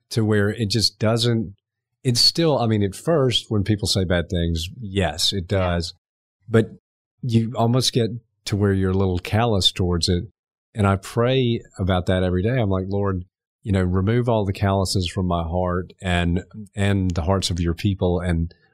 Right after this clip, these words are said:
Speaker 1: open us up to receive your Holy Spirit and flow through us, wash over us,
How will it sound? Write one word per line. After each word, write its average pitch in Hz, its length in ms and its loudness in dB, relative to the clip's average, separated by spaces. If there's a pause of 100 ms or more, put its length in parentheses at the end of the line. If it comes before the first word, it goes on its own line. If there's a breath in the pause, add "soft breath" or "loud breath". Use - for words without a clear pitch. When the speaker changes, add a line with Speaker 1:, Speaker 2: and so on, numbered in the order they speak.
(160 soft breath)
Speaker 1:
open 104 280 0
us 98 160 0
up 92 240 -2
to 92 120 -6
receive 98 420 0
your 87 380 0
Holy 90 280 -4
Spirit 92 460 -2
and 87 180 -6 (540)
flow 104 200 2
through 104 380 0
us, 98 200 -2
wash 92 340 0
over 95 380 0
us, 90 200 0